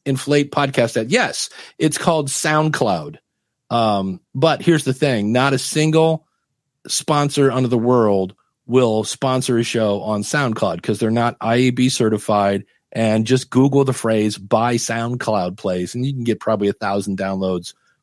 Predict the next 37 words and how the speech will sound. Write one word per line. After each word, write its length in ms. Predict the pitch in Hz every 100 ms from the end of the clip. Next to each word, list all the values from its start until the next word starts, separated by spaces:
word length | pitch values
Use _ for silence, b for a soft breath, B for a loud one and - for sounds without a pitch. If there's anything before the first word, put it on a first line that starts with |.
| _
for 300 | - 107 98
about 260 | 92 92 87
five 420 | - 101 92 92
bucks. 460 | 90 82 - - - _ _ _
So, 520 | - 110 98 95 - -
um, 280 | 107 101
but 160 | 101 127
for 120 | 233
the 80 | 254
most 300 | 208 185 -
part, 420 | 151 131 127 - - _ _ 139
they're 240 | 147 147 -
all, 600 | 151 160 156 156 147 - _ _ _ _ _ _ 160
give 260 | 156 175
or 80 | 165
take, 580 | 139 143 139 131 - - _ _ _ _ _
you 100 | 135
know, 340 | 117 110 107 -
uh, 500 | 117 113 107 104 98 - _ -
uh, 280 | 147 147 127
probably 420 | - 113 110 104
ten 240 | 95 110 110
percent. 560 | 101 - 104 101 - _ _ _ _
Um, 380 | - 95 98 98
I 120 | 110
know 260 | 113 117 110
there's 280 | 107 107 113
a, 260 | 95 92 82
you 80 | 113
know, 140 | 117
the 160 | 113 110
I 180 | 117
D, 480 | 110 117 110 107 101 - _
the 160 | 120
I 160 | - 131
A 200 | 131 117
B 500 | 104 120 117 101 98